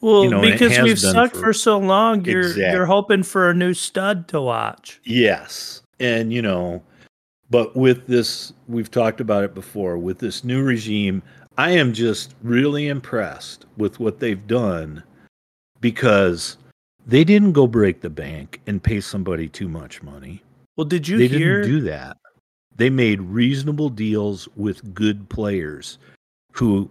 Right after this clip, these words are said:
Speaker 2: you and I have talked about it before. I think they're looking about, looking at players as much that fit into their culture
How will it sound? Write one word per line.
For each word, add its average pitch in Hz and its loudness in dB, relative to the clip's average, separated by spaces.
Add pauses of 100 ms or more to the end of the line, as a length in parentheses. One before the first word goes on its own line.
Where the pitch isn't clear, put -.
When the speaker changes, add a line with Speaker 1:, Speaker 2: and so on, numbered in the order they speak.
(160)
Speaker 2:
you 120 0
and 120 2
I 110 2
have 107 -2
talked 101 -2
about 87 -6
it 80 -12
before. 82 -12 (960)
I 147 2
think 107 -2
they're 101 -2
looking 92 -2
about, 82 -6 (140)
looking 107 -2
at 82 -8
players 87 -2 (960)
as 101 2
much 113 0 (260)
that 98 -2
fit 113 2
into 101 0
their 82 -2
culture - -6